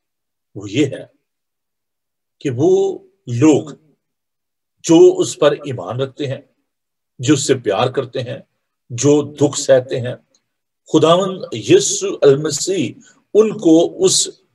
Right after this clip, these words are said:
नए यरूशलेम में लेके जाना चाहते हैं,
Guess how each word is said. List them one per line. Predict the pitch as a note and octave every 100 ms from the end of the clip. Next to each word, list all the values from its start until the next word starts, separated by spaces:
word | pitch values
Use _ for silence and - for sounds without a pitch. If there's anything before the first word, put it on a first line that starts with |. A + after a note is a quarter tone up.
| _ C3+
नए | C3 D3+ E3 A#2+
यरूशलेम | C#3+ F3 D#3 D3 C#3
में | C3 B2+ B2+ _ _ _
लेके | A#2 A#2 A#2
जाना | G#2 G#2+
चाहते | A2 G#2+ G2+ -
हैं, | A2 A2+